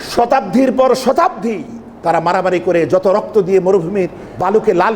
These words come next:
করেছে, তার কোনো ইয়ত্তা নাই। আল্লাহ পাক বলছেন, "তোমরা এই নিয়ামতটাকে স্মরণ করো।" তোমরা ইহুদিদের চক্রান্তে ভাবে তারা মারামারি করত,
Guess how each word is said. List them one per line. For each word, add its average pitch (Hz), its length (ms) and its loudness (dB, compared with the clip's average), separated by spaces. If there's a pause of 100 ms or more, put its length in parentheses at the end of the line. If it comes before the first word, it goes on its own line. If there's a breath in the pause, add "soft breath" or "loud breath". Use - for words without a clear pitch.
করেছে, 190 380 0 (360)
তার 170 240 2
কোনো 185 160 0
ইয়ত্তা 180 360 0
নাই। 143 220 -2 (440)
আল্লাহ 160 260 2
পাক 247 160 2
বলছেন, 208 280 0
"তোমরা 208 240 2
এই 220 60 2
নিয়ামতটাকে 208 540 0
স্মরণ 240 320 0
করো।" 220 500 2 (360 loud breath)
তোমরা 202 180 4
ইহুদিদের 262 540 2
চক্রান্তে 240 480 0
ভাবে 226 200 0
তারা 220 160 2
মারামারি 214 320 0
করত, 151 360 -4